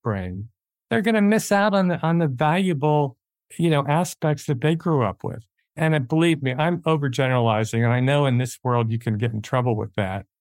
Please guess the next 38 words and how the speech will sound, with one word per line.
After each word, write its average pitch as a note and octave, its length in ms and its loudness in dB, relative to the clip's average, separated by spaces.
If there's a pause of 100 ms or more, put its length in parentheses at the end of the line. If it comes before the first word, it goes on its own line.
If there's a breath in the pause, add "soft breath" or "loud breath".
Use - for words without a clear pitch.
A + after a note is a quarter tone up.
(120)
But C#3+ 140 0
I C#3+ 120 2
do F#3+ 200 0
think D#3+ 340 -2
that D3 140 0
you're C3+ 140 0
born, D3 580 2 (260)
whether D3 240 2
you're D3 160 4
a C3+ 40 4
man C#3 320 2
or F3 80 2
a D#3 80 0
woman, C3 320 0
you're B2+ 100 0
born D3 380 2
with B2 280 -4
certain C3+ 560 -2
components B2+ 720 -2
that A#2 160 0
are A2+ 80 0
your A2+ 160 -2
strengths. A#2 800 -2 (180)
And C3+ 160 -2
intuition, D#3 880 0
whether C#3+ 300 2
it's C3+ 140 -2
a B2 40 2
man D3 360 2
or C3 80 2
a A#2+ 80 0
woman, A#2+ 500 0 (240)
is B2+ 200 -2
really F#3 380 0
important D3 460 0
in G#2 120 -2
this G#2 140 -8
business, G#2+ 600 -6